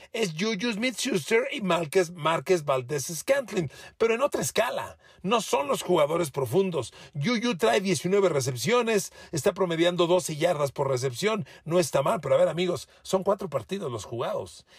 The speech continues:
y Juju trae diecinueve recepciones. Quiere decir que no llega ni a cinco recepciones por partido, pero está cumpliendo el rol.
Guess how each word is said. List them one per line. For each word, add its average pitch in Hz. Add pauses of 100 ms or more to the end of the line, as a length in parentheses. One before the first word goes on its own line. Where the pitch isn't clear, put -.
y 143
Juju 196
trae 202
diecinueve 170
recepciones. 143 (380)
Quiere 233
decir 196
que 175
no 202
llega 214
ni 190
a 135
cinco 233
recepciones 180 (160)
por 180
partido, 165 (720)
pero 196
está 269
cumpliendo 254
el 156
rol. 110